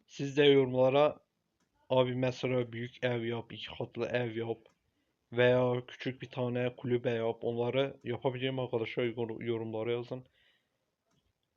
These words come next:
Ya da işte gözetleme, şurada arkadaşlar bir daha var, gözetleme kulesi yap.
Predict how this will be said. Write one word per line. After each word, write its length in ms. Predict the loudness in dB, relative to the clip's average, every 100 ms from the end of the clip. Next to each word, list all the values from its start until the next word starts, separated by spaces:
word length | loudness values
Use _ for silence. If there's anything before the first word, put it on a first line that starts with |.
| _ _
Ya 120 | -2
da 120 | 2 2
işte 540 | 2 0 0 2 -4 _ _
gözetleme, 840 | -2 0 2 -2 -2 -4 -2 -2
şurada 320 | -4 -6 2
arkadaşlar 460 | 2 2 -2 -2 -8
bir 120 | -4
daha 180 | 0 0
var, 200 | 0 -2 -8 -10
gözetleme 680 | -8 -4 -6 -6 -8 -8 -8
kulesi 420 | -6 -6 -4 -4
yap. 200 | -4